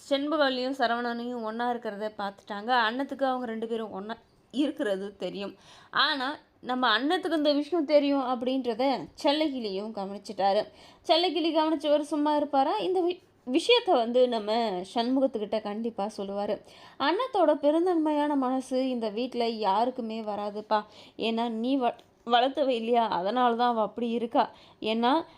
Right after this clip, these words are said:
தனக்கு வந்து ஒரு வாழ்க்கையில ஒரு மிகப்பெரிய துரோகத்தை, யாரும் பண்ண முடியாத துரோகத்தை பண்ணிட்டு போனான்னு தெரிஞ்சு கூட அவனை உன்கிட்ட இருந்து காப்பாத்தி இருக்கா.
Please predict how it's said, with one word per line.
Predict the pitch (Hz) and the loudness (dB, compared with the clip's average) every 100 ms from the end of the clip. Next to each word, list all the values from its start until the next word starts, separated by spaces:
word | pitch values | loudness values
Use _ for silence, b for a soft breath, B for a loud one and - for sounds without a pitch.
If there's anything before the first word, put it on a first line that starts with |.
| B - | B 0
தனக்கு | 262 269 262 | 2 2 2
வந்து | 262 277 320 | 2 2 4
ஒரு | 285 226 | 4 6
வாழ்க்கையில | 233 311 339 320 285 302 277 | 4 4 0 0 2 2 0
ஒரு | 240 220 | 2 0
மிகப்பெரிய | 220 233 302 277 294 277 | 0 -2 0 0 0 2
துரோகத்தை, | 247 254 285 262 240 | 4 4 2 0 2
யாரும் | 220 233 269 | 2 0 0
பண்ண | 254 233 | -2 -2
முடியாத | 247 240 233 233 | -4 -2 -2 -2
துரோகத்தை | 214 208 214 220 214 | -4 -6 -6 -8 -6
பண்ணிட்டு | 208 254 285 | -8 -4 -6
போனான்னு | 277 240 233 233 233 | -4 -4 -4 -6 -4
தெரிஞ்சு | 220 233 247 | -4 -2 -4
கூட | 233 233 | 0 0
அவனை | 214 208 | 0 -4
உன்கிட்ட | 220 208 226 240 | -4 -6 -8 -4
இருந்து | 226 190 220 | -4 -2 -6
காப்பாத்தி | - 190 202 202 | -6 -6 -6 -6
இருக்கா. | 196 185 - 190 | -8 -8 -6 -6